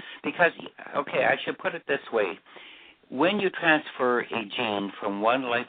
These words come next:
form to another to make that plant resistant to Monsanto's herbicide Roundup, you can never move that gene, that, that gene f-, or that higher life form from one, uh, plant to another. You have to use promoters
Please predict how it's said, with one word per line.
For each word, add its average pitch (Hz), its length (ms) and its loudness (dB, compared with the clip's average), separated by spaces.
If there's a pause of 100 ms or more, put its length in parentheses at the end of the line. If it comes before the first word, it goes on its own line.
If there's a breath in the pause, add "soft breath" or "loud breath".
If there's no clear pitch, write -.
form 107 300 4
to 113 80 4
another 98 380 4 (200)
to 107 80 -6
make 113 280 2
that 107 300 6
plant 110 320 2
resistant 107 580 0 (500 loud breath)
to 123 80 6
Monsanto's 113 800 4 (160)
herbicide 107 520 0
Roundup, 110 460 2 (500 loud breath)
you 123 160 0
can 127 180 0
never 139 260 6
move 143 380 4
that 120 220 0 (360)
gene, 107 400 0 (240)
that, 107 200 4 (180)
that 107 320 4
gene 113 340 -2
f-, - 120 -10
or 95 180 2
that 98 220 2
higher 110 260 0
life 98 260 2
form 101 260 -4
from 98 120 -6
one, 101 220 -2 (520 loud breath)
uh, 92 120 0 (120)
plant 104 220 4 (120)
to 104 80 0
another. 101 400 4 (440 loud breath)
You 113 260 2
have 131 180 2
to 120 80 0
use 117 240 0 (360)
promoters 120 440 6